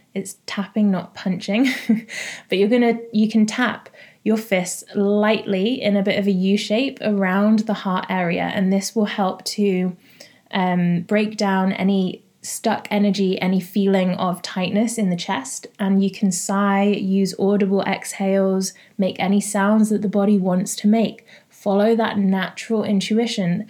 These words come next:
follow the body's natural wisdom. And then once you feel like you are complete with that,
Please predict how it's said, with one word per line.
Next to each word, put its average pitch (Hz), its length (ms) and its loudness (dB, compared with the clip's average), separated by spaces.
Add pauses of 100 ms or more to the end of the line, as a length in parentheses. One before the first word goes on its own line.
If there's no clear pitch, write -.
(160)
follow 190 220 -2
the 185 120 0
body's 185 360 0
natural 180 400 -2
wisdom. 180 560 -4 (560)
And 202 160 2
then 208 120 6
once 240 260 2
you 277 100 0
feel 233 220 2
like 220 300 0
you 208 320 4
are 185 340 0
complete 226 500 0
with 196 180 0
that, 185 360 -2